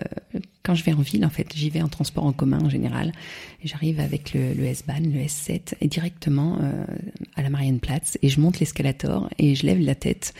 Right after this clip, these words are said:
et je vois ce, ce magnifique édifice, hein, d'hôtel de ville, et, euh, et j'adore. Je souris, je le regarde, j'adore. C'est beau, euh, et à toutes les saisons. Euh, donc ça, c'est toujours un, un bon moment.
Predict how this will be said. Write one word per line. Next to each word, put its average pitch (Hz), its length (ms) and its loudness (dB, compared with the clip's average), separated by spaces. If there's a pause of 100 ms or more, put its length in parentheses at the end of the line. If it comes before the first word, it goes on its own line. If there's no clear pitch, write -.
(380)
et 151 80 6
je 139 140 4
vois 139 260 4
ce, 135 480 2
ce - 160 0
magnifique 151 440 8
édifice, 131 580 0
hein, - 100 2
d'hôtel 143 400 4
de 135 80 4
ville, 135 320 2
et, 120 400 4
euh, - 40 -2 (140)
et 139 100 4
j'adore. 127 440 2
Je 139 100 4
souris, 143 320 6
je 185 120 2
le 151 40 6
regarde, - 340 0
j'adore. - 460 0 (500)
C'est - 200 4
beau, 131 200 8 (440)
euh, 143 260 8
et 135 180 4
à 123 60 2
toutes - 160 -6
les 156 80 6
saisons. 139 360 4 (200)
Euh, 147 420 6 (360)
donc 165 120 2
ça, - 120 0
c'est - 120 -4
toujours 220 340 4
un, 165 480 4
un 175 120 6
bon 185 140 8
moment. 135 400 6